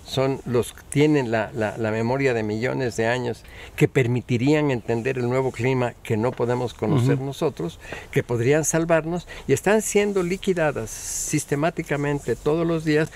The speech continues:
Speaker 1: con las semillas que produzco en los laboratorios. Este es el ejemplo patriarcal perfecto del odio a la vida. Destruyo lo que está vivo para poner lo que,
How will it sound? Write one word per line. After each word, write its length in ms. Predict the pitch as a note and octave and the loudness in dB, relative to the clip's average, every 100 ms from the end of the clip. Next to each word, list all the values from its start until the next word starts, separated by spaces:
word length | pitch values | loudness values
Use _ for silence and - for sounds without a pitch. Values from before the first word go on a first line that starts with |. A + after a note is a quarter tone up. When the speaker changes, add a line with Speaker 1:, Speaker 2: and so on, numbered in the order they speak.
| - - | -16 -2
Speaker 1:
con 160 | D3 | 2
las 140 | C#3 C#3+ | 2 2
semillas 440 | C#3 C3 A#2 A2+ | 2 2 0 0
que 120 | - | -2
produzco 380 | - G#2 G2+ - | 0 0 0 -2
en 60 | F#2+ | -4
los 120 | F#2 | -2
laboratorios. 720 | F#2 F#2+ F#2+ - G2 - - - | -2 -2 -4 -10 -14 -16 -12 -8
Este 180 | A#2+ | -4
es 120 | C3 C3+ | -2 0
el 100 | B2 | 0
ejemplo 440 | - C3+ B2 A#2 | 0 -2 -2 -6
patriarcal 640 | - G2 G2+ F#2+ - G2+ G2 - | -4 -6 -6 -6 -4 -4 -6 -6
perfecto 540 | G2+ - G#2+ - - - - - | -8 -4 -6 -6 -16 -16 -16 -6
del 140 | - G#2 | -4 -2
odio 340 | B2+ A#2+ A2 F#2 | 0 2 2 -2
a 20 | |
la 120 | F2+ | -2
vida. 280 | G2+ - - - | -4 -6 -8 -6
Destruyo 480 | - - F3 C3+ | -4 2 2 2
lo 120 | A2+ G2 | -2 -4
que 80 | |
está 200 | - B2 | -4 -4
vivo 300 | C3+ C#3+ D#3 - - - | -2 -2 -2 -6 -14 -4
para 180 | B2+ B2+ | -2 0
poner 320 | B2+ A2+ A2 | 0 0 -2
lo 160 | G#2+ F#2+ | -2 -4
que, 240 | - F#2+ | -2 -4